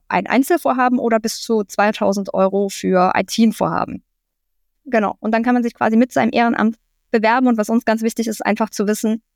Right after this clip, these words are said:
was motiviert euch da draußen, äh, euch ehrenamtlich zu engagieren? Wie würdet ihr euer Ehrenamt beschreiben und was habt ihr genau mit dem Geld vor?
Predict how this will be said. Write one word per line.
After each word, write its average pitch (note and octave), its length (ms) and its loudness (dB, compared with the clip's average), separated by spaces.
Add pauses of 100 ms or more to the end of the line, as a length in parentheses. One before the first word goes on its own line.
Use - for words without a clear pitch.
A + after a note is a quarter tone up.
was A3 220 0
motiviert A3+ 640 2
euch F3+ 240 0
da F#3 140 -2
draußen, F3+ 760 2
äh, F#2+ 240 0
euch - 200 -4
ehrenamtlich G3+ 500 -2
zu - 120 -10
engagieren? F#3+ 840 0
Wie G#3 160 -2
würdet G3+ 300 -2
ihr F#2+ 120 0
euer - 160 2
Ehrenamt - 360 -2
beschreiben A#3 440 0
und A3+ 100 0
was G#3 180 -6
habt - 140 -12
ihr G3 60 -8
genau F#3+ 260 0
mit F#3 140 -2
dem G3 100 -16
Geld - 260 -8
vor? - 300 -8